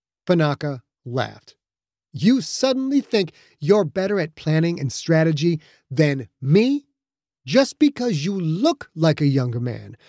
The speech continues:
doesn't mean you get to be arrogant like one." "No,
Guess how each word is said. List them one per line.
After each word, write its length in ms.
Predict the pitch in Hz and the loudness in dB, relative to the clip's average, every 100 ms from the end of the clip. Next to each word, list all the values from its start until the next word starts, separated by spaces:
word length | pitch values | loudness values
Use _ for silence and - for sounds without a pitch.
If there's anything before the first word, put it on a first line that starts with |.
| _ - | _ 0
doesn't 320 | 151 170 220 | 2 4 2
mean 240 | 208 196 180 | 0 2 2
you 100 | 175 | 2
get 180 | 170 160 | 2 0
to 60 | |
be 220 | 143 196 - | -6 -6 -6
arrogant 580 | 214 220 170 127 104 - _ | 0 2 2 0 -6 -10 _
like 340 | 143 139 104 - | -4 -4 -4 -8
one." 320 | 123 107 104 _ _ _ _ _ _ | -10 -10 -14 _ _ _ _ _ _
"No, 300 | 131 127 107 | -2 -2 -4